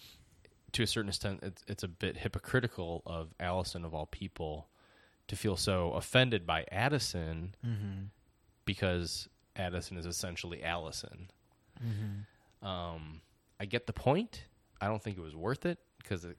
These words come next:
Speaker 1: kind of just makes no fucking sense at
Speaker 2: Right.
Speaker 1: the end. Like,
Speaker 2: Right.
Speaker 1: what? D-, d-,
Speaker 2: Well,
Speaker 1: like
Speaker 2: it's just supposed to show you, like, yeah, it's just supposed to be the cycle and everything runs in mirrors. And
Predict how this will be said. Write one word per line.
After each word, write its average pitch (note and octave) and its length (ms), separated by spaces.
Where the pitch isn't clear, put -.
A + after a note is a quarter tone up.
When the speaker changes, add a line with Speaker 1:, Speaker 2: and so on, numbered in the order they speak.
Speaker 1:
kind F#2 220
of E2 80
just - 180
makes E2+ 200
no E2+ 100
fucking E2 360
sense - 600
at B2 60
Speaker 2:
Right. G#2 100
Speaker 1:
the F#2+ 80
end. A#2 360
Like, G2 160
Speaker 2:
Right. G2+ 120
Speaker 1:
what? G2 260
D-, - 80
d-, - 60
Speaker 2:
Well, B3 120
Speaker 1:
like A3 80
Speaker 2:
it's A#3 100
just C4+ 120
supposed - 300
to F3+ 80
show F#3+ 180
you, D#3+ 180
like, A#2 300
yeah, D3+ 280
it's B2 160
just D3+ 120
supposed D3+ 220
to C#3+ 60
be C#3 100
the B2+ 120
cycle C3+ 520
and A2+ 120
everything C3 320
runs B2 320
in A2 180
mirrors. B2 720
And B2 480